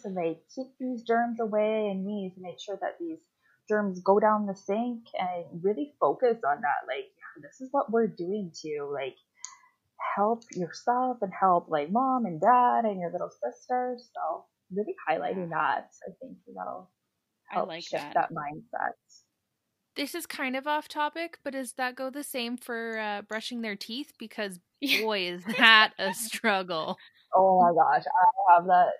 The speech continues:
Speaker 1: struggle with my toddler. He, he hates it. He totally hates it.
Speaker 2: And
Speaker 1: And he
Speaker 2: why?
Speaker 1: likes doing it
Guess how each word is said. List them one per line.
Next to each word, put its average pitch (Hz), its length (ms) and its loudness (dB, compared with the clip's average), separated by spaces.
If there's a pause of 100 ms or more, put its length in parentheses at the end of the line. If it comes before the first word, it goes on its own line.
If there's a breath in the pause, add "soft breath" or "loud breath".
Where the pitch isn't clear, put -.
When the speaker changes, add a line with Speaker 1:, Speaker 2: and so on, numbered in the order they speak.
Speaker 1:
struggle 165 760 2
with 156 200 -4 (120)
my 160 560 -2 (140)
toddler. 160 580 -2 (120)
He, 151 240 -4 (300)
he - 180 -10 (240)
hates - 200 -6 (400)
it. - 160 -8
He 180 80 -20 (220)
totally 180 260 -4
hates - 240 -16
it. - 140 -10 (280 loud breath)
Speaker 2:
And 403 140 8
Speaker 1:
And 392 120 6
he - 40 0
Speaker 2:
why? 226 180 4
Speaker 1:
likes - 280 2 (300)
doing 277 160 -2
it 185 280 0